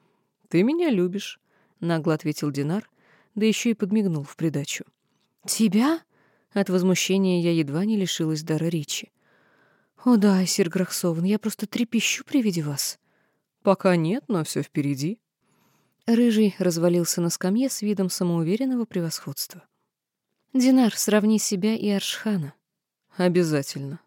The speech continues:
Он продолжал улыбаться. «Даю слово, Кат, что я его не только сравню, но и заставлю пожалеть о каждом... В целом ждёт его судьба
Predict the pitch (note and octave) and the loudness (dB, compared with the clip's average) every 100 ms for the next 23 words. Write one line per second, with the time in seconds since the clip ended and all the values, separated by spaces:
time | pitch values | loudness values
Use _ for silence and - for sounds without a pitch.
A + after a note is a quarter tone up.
0 | _ B3+ B3 A3 F#3 F3 E3+ D#3+ E3+ E3 | _ -2 0 2 4 4 2 2 0 -2
1 | C#3 - - - _ _ _ - _ _ | -6 -8 -10 -12 _ _ _ -20 _ _
2 | _ _ F#3+ G#3+ G#3 F3+ - E3+ A3 - | _ _ 6 8 8 6 2 2 2 -2
3 | - - - E3 E3+ F3+ E3 D3+ D3+ D#3 | -8 -10 -4 0 4 4 4 2 0 -2
4 | D4+ F4 D#4+ - D4+ A#3+ F#3+ E3 F#3 G#3 | -4 -2 -2 2 4 4 4 2 2 2
5 | A3 - A3+ G#3+ A3 G3 G#3 C4+ - G3 | -2 -2 -2 0 -2 -2 0 -2 -4 -8
6 | - A#3 G3 E3+ F3 E3 D3 - _ - | -6 -6 -4 -2 0 0 -2 -6 _ -20
7 | _ _ _ _ - A#3+ A3 G3 F3 G3 | _ _ _ _ 0 6 6 6 4 2
8 | F#3 E3 D3+ - D#3+ D#3 C#4 | 2 0 0 -2 -4 -2 -4